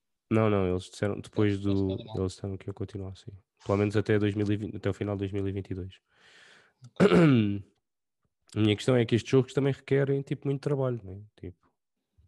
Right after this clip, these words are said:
Speaker 1: não é mais ter isto, eu não, eu não sei em, depois em que espaço é que saem os triple A's, tipo, saem três em três anos, de quatro em quatro anos, pá, não sei.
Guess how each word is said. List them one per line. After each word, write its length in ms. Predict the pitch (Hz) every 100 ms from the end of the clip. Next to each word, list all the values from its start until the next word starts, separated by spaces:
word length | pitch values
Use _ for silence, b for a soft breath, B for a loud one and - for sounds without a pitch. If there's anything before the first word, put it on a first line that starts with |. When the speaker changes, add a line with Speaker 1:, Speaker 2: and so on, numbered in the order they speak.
| _ _ _ _ _ _ _ _ _ _ _ _ -
Speaker 1:
não 220 | 90 90
é 600 | 92 92 92 95 107 113 117 143 180 _ _ -
mais 340 | 107 110 101
ter 220 | - 107
isto, 560 | 113 127 - 135 151 196
eu 120 | 190
não, 160 | 110 113
eu 80 | 117
não 100 | 110
sei 180 | 107 123
em, 100 | 120
depois 260 | 110 123 113
em 100 | 117
que 80 | -
espaço 320 | - 123 -
é 20 |
que 40 | 120
saem 160 | 127
os 100 | 120
triple 440 | - 120 123 113 104
A's, 160 | 104
tipo, 260 | - 95 -
saem 460 | - 98 90 90 90 _ _ _ _ _ _ _
três 240 | 98 90
em 100 | 92
três 240 | 90 90 92
anos, 340 | 107 113 -
de 60 | -
quatro 300 | 92 87 92
em 20 |
quatro 340 | - 87 -
anos, 280 | 104 104 -
pá, 180 | - 85
não 140 | 87
sei. 220 | - 90